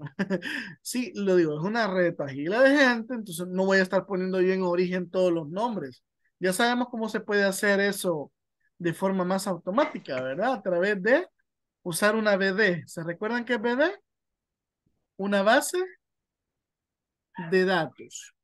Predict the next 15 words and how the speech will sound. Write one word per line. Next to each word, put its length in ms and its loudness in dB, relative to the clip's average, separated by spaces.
Entonces, 800 -4
obviamente 520 2
al 80 2
momento 420 -2
de 80 4
darle 260 4
clic 240 -6
a 60 2
este 200 -4
botón, 400 0
pues 180 0
vamos 320 -6
a 80 -8
poder 380 -2
pro-, 200 -10